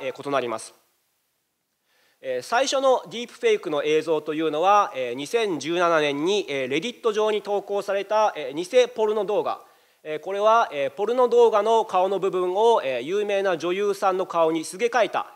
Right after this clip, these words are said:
えー、ものだと言われております。えー、これ以降、えー、このRedditでは、えー、このような偽動画というのが、えー、氾濫をします。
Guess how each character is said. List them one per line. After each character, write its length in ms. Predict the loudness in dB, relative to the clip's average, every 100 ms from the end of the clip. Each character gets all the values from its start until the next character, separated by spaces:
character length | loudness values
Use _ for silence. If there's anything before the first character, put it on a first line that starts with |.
| _ -8
え 120 | -2
ー、 20 |
も 120 | 0
の 80 | 2
だ 120 | 0
と 100 | 0
言 100 | 0
わ 60 | 0
れ 80 | -2
て 80 | -6
お 20 |
り 40 |
ま 100 | -10
す。 160 | -12 -20 _ _ _ _ _ _ -6
え 100 | -4
ー、 40 |
こ 120 | 0
れ 160 | -2 -2
以 80 | -6
降、 400 | 0 2 2 2
え 200 | -2 -6
ー、 20 |
こ 120 | -2
の 120 | 0
Reddit 400 | 0 0 -4 -8
で 140 | -6 2
は、 280 | 4 4 2
え 100 | -6
ー、 40 | -8
こ 100 | -6
の 140 | 0
よ 160 | 2 2
う 20 |
な 160 | -2
偽 100 | -6 -8 -6
動 220 | 0 0
画 120 | 0
と 140 | -4 -8
い 60 |
う 100 | -8
の 140 | -6 2
が、 240 | 4 4
え 120 | 0
ー、 20 | -2
氾 240 | 0 0
濫 160 | 0 0
を 100 | -2
し 140 | -4
ま 100 | -10
す。 180 | -12